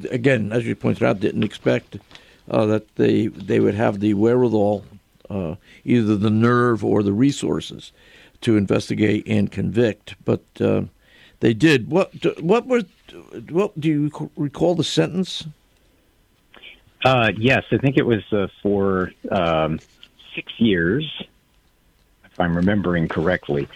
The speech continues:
Speaker 2: Uh, let's see, he's been, he was sentenced to five years in prison as well as a fine of eight thousand euros. But then there was also the restitution, uh, that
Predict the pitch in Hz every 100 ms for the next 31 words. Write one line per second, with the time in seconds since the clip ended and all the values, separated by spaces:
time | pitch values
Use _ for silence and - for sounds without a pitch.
0 | - - - 98 92 87 87 - 107 92
1 | 107 95 - 110 104 95 - 107 101 -
2 | 151 147 131 - 113 - 127 131 160 156
3 | 139 113 107 - 107 98 104 95 95 90
4 | 80 85 92 101 - 90 85 85 - 85
5 | - 190 107 113 - 117 - 98 95 78
6 | 80 98 87 76 - - 131 143 123 98
7 | 98 104 - 98 73 92 90 85 71 85
8 | 110 - - - - 170 180 - - 127
9 | - _ _ _ _ _ 101 92 82 92